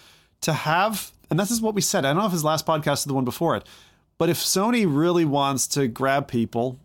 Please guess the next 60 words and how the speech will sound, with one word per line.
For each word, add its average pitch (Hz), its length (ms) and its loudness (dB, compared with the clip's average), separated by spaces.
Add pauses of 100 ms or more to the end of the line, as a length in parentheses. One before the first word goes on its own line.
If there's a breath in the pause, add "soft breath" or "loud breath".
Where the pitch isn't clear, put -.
(100)
in, 139 360 -2 (320 soft breath)
like, 143 180 0
let 196 160 0
'em 226 100 0
buy 190 140 2
the 165 100 0
hardware, 143 600 0 (160)
but 147 160 -2
then 185 140 0
give 196 120 -2
'em 196 120 0
a 185 40 0
free 190 220 -2
ticket 185 260 -4
to 156 80 -4
some 151 360 -2 (180)
really 160 280 0
good 131 200 0
games, 123 500 -2 (220)
uh, 127 180 0
in 151 80 -2
the 135 80 0
V 131 160 0
R 160 140 2
space - 480 -4 (440 soft breath)
and 127 540 0
pull 165 160 0
'em 170 60 0
in. 123 120 -2 (120)
Like, 156 160 -2
for 180 100 0
example, 147 460 -2
the, 135 160 -6
the 151 100 -4
first 208 260 -2
one 185 80 0
that 156 100 2
I 147 40 2
would, 135 200 -2 (120)
would 143 180 -2
suggest 143 560 -2 (380 soft breath)
is 143 160 -2
No 156 100 0
Man's 143 240 0
Sky. - 340 -2 (280)
Like, 123 160 -4
just - 280 -4
let 180 240 -2
people 170 420 0
go 143 240 2
play 151 260 -2
in 147 100 0
a 135 40 0
sandbox 143 540 -2
game 151 180 -2
where 147 80 -2
they 143 80 -2
can 147 140 -4
get 127 160 -2
lost. 123 420 -4